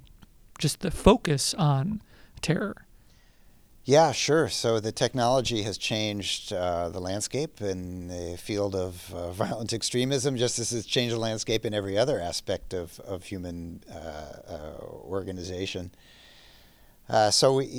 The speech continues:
Speaker 2: it, it is easier now for people to connect with one another across long distances. Uh, you can have, uh, conspirators who never actually meet. You can have, uh, uh,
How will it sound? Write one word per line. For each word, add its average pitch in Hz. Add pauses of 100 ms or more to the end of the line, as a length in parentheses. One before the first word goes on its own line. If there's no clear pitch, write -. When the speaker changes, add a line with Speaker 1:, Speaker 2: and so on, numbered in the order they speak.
(120)
Speaker 2:
it, 110
it 110
is 104
easier 110
now 104
for 120
people 95
to 95
connect 95
with 104
one 110
another 104
across 92
long 92
distances. 131
Uh, 85
you 87
can 87
have, 90 (180)
uh, 85 (400)
conspirators 120
who 92
never 92
actually 85
meet. 101 (380)
You 85
can 87
have, 87 (100)
uh, 110
uh, 80